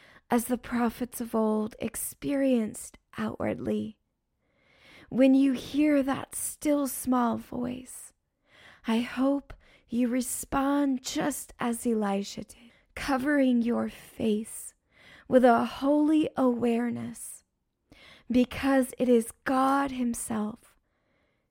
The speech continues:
speaking to you within. I hope and pray today's show has blessed you.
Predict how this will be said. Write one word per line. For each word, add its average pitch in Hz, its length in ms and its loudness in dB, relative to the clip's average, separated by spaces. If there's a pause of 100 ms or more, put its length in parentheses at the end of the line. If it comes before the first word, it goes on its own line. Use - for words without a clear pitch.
speaking 220 840 -2
to - 160 -8
you 208 400 -4 (220)
within. - 640 -8 (1400)
I 277 200 2
hope 285 440 2
and 240 240 4
pray 262 280 0
today's 240 440 0
show 240 300 -2
has 247 300 -6
blessed 233 600 -4
you. 294 320 -6